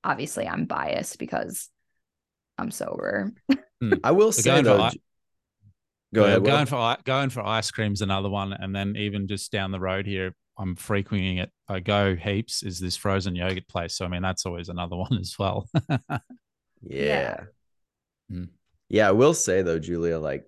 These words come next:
Speaker 3: you know, I've done a decent amount of sober dating, and, like, a lot of women have told me, like, "Oh, this is, like, a nice switch up." Like, even if
Speaker 1: Mm-hmm.
Speaker 3: they drink, they're like, "This is a nice switch up to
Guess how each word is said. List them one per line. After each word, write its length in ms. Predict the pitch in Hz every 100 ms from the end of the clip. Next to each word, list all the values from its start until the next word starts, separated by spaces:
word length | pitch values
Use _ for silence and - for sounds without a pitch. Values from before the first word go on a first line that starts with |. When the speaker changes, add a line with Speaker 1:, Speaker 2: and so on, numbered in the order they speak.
| _ -
Speaker 3:
you 80 |
know, 120 | 78 78
I've 120 | 85
done 300 | 82 73 71
a 40 | 76
decent 400 | 76 73 - 69
amount 240 | 71 67
of 240 | 69 - - _ _ _ _ -
sober 440 | - 90 82 78
dating, 460 | 73 76 73 78 71
and, 320 | 69 71 - _ _
like, 340 | 78 71 - - _ _
a 80 | 92
lot 220 | 120 143
of 60 | 131
women 260 | 135 131
have 220 | 135 131 -
told 220 | 131 117
me, 120 | 87
like, 220 | 76 64 55
"Oh, 120 | 60
this 200 | 110 -
is, 120 | 180
like, 160 | 170 156
a 40 |
nice 320 | 117 110 131 -
switch 340 | - 117 -
up." 220 | 62 - _ _ _ _ _ _ -
Like, 180 | 170 202
even 260 | 220 117
if 180 | - 214
Speaker 1:
Mm-hmm. 0 |
Speaker 3:
they 220 | 247 104
drink, 320 | 85 92 78 -
they're 100 | 65
like, 180 | 62 -
"This 140 | 156
is 80 | 170
a 80 | 120
nice 380 | 85 78 - -
switch 420 | - - 90 -
up 240 | 65 - -
to 380 | 76 69 57